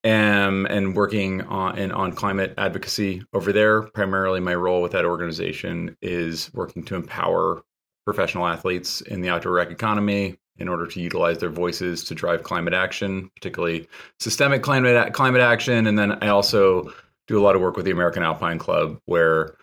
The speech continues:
we're engaging with our community to empower them, give them tools, give them places to gather, keep them safe, keep them psyched. And, uh, my role over there right now is president of the, uh, of the board,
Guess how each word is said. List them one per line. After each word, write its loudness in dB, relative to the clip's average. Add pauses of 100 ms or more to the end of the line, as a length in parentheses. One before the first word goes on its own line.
(280)
we're 0
engaging -2
with -4
our 0
community -4
to -2
empower 4
them, 4
give 0
them 0
tools, 0
give -6
them -6
places -2
to -10
gather, 0 (160)
keep -10
them -8
safe, -4
keep -10
them -10
psyched. -2
And, -6
uh, -6
my -2
role 4
over 0
there 2
right -2
now -6
is -10
president -6 (520)
of -2
the, -2
uh, -2
of -8
the -10
board, -6